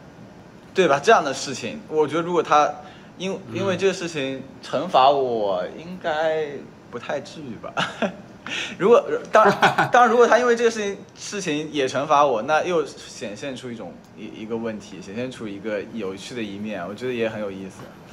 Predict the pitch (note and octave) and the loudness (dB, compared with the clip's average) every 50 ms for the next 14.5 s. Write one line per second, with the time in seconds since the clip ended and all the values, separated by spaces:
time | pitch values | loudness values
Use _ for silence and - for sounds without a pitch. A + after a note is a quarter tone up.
0 | - - - - - - - - - - - - - F#2+ D#2+ A#1 G#1+ - - - | -20 -20 -20 -20 -20 -20 -20 -20 -20 -20 -20 -14 -12 -12 -12 -12 -14 -18 -20 -20
1 | - - - - - - - - - - - - - - - - - - - - | -20 -20 -20 -20 -20 -20 -20 -20 -20 -20 -20 -20 -20 -20 -18 -18 -18 -18 -18 -20
2 | - - - - D#3+ C#3+ G#2+ - - - - G3+ F#3+ G#3+ F3+ C3 G#2+ G2 F#2+ F2+ | -20 -20 -6 -2 0 0 0 -2 -6 -2 -2 2 2 4 2 2 0 -2 -6 -10
3 | - - A#3 G#3 F#3 F3 E3 D3+ B2 A#2 A#2+ - - - - - - - - - | -6 0 0 2 2 2 2 2 0 0 -4 -10 -16 -20 -18 -18 -18 -18 -20 -20
4 | - - - - - - - - - - - - - A2+ G2 - F#3+ F#3+ E3 A#2 | -20 -20 -20 -20 -20 -14 -12 -10 -8 -6 -6 -4 -4 -4 -4 0 2 2 2 2
5 | G2+ - - - - - _ - A2+ A2 E3 F3 - D#3 D#3+ E3 - E3+ E3 D#3+ | 0 -4 -8 -12 -18 -18 _ -8 -6 -6 -6 -4 -4 -6 -6 -4 -2 -2 -2 -2
6 | - B2 C3+ C3+ E3 D#3 D#3 D#3 C#3+ C3+ B2+ A2+ A#2 G#2 - - - - C#3+ - | -2 -6 -6 -4 -4 -2 -2 -2 -2 -2 -2 -2 -4 -8 -8 -8 -6 -6 -6 -8
7 | - - - - - - - - - - - A2+ A#2+ A#2+ B2 A#2+ A#2 A2+ G#2+ G2+ | -8 -14 -20 -20 -20 -20 -20 -20 -20 -12 -8 -6 -4 -4 -2 -2 -2 -2 -4 -6
8 | G2+ G2 F#2+ F#2 F2+ F2+ F2 - - A#3 B3 B3 - A3+ G#3+ A3 G3 D3+ D#3+ F3+ | -10 -10 -10 -10 -12 -12 -8 -4 -2 -2 -2 -2 -2 -2 0 2 2 2 2 2
9 | G#3+ G#3 G3 F#3 F#3 F3+ E3+ - - - D3+ D3+ D3+ F3 G#3 A3 A3+ A3+ A3+ A3+ | 2 2 2 2 0 -4 -6 -12 -6 -4 -4 0 0 0 0 0 -2 -6 -8 -10
10 | G#3+ - - - _ - _ _ _ - - - _ - - F#3 G3+ A3 A3 G#3+ | -12 -14 -16 -20 _ -20 _ _ _ -20 -20 -20 _ -18 -10 -2 0 0 0 0
11 | G#3+ - - - C#3 E3 A3+ A#3+ A#3+ G3+ D3 E3 G#3+ A3 - D#3+ D#3 C#3+ - F3+ | -2 -8 -6 -2 0 0 2 2 2 2 2 2 2 2 2 2 2 4 4 2
12 | G3 - G3 F3+ - - A#3+ B3+ C4 D4 C4+ - - - - - - - _ - | 2 2 0 2 4 6 6 6 6 6 4 2 0 -4 -12 -20 -20 -20 _ -20
13 | - _ - _ _ A2 C3 G3+ A#3+ A#3+ - C4+ B3+ B3 A3+ A#3 A3+ G3+ E3+ F#3 | -20 _ -20 _ _ -6 -2 -2 -2 0 2 2 4 6 6 8 8 8 6 2
14 | G3+ G3+ A#3+ B3+ F#3 D#3+ F3+ G3 E3 - | -2 -2 0 0 0 2 2 0 0 0